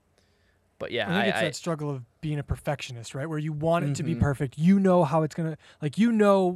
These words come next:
Speaker 2: what can be done in your head. But at, at least for me, in a sense, it's like, I've got a list of ideas that, things I want to do, but I'll get caught up in the fact that, like, "Oh, well, I can't make it this good," or, "I can't do this," or, like,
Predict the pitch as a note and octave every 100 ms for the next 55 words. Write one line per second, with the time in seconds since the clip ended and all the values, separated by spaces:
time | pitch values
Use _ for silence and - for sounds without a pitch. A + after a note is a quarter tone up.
0 | F3+ F3 F3+ - - E3+ F3+ F3+ E3+ D#3+
1 | D#3 D3 C#3+ B2+ F3 D3+ B2 B2 _ _
2 | _ _ D#3 F3+ A#3 G#3 G#3+ A#3 - G#3
3 | F#3+ F3+ D#3 D#3+ D3 C#3 D3+ C3+ - _
4 | - G#3+ G#3+ G#3 A#3+ F3+ D#3 D3 C#3+ C3+
5 | C#3+ F3+ - D#3+ C#3+ C3+ D3 E3+ C#3+ C3+
6 | C3+ C#3+ D#3 _ _ D#3+ D3+ D#3 C3+ D3+
7 | D3 C3 C#3 - C#3 C3 D3 B2+ E3 D#3
8 | D#3 - D#3+ D#3 D#3 E3 C#3 C3 - F#3
9 | E3+ D#3 C#3+ D3+ C3+ C#3+ C#3+ E3+ D#3 D3
10 | C3+ B2+